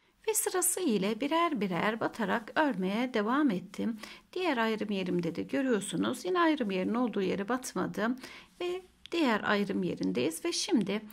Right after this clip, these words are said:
e, yapmış olduğumuz işlemi bir de beraber tekrar ederek diğer yan kısma birlikte geçelim. Sadece başını doluyorum. Araya giriyorum.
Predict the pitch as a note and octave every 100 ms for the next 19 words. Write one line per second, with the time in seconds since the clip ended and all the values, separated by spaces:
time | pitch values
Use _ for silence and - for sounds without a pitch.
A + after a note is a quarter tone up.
0 | - - - A#3+ A#3+ A#3 - - _ F#4+
1 | E4+ D#4 A3+ G3+ G#3 F#3+ G3+ - D#4+ -
2 | G3 G#3+ F#4 B3+ G3+ C#4+ C4+ F#3+ E3+ G3
3 | - D#4+ - B3 A3+ A#3+ F3 C4 D#4+ -
4 | - - _ F#4+ D#4+ A#3+ C4+ D#4 C#4+ B3+
5 | G#3 - A#3+ A#4 - F4 F#3+ F#3 - F#4+
6 | - D4+ - F#3+ G#3+ - - - - -
7 | - - _ _ _ _ _ _ - -
8 | A#4 D#4 A#3 - A3 - - F4 C#4 C#4
9 | G3+ G3 G3 D#4 - - _ _ _ _
10 | _ _ _ _ G#4 F4+ E4 E4 D4+ A3
11 | F#3 - E3+